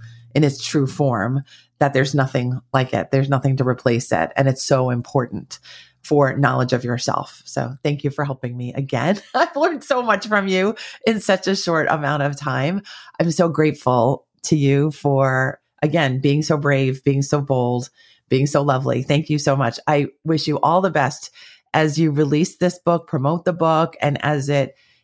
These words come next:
heals the world. Can you give us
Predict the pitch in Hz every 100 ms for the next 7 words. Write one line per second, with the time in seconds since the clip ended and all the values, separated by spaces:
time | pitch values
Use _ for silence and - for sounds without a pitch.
0 | _ - 160 147 139 135 135 120 127 -
1 | 180 160 165 170 170 - 156 170 165 156
2 | 147 -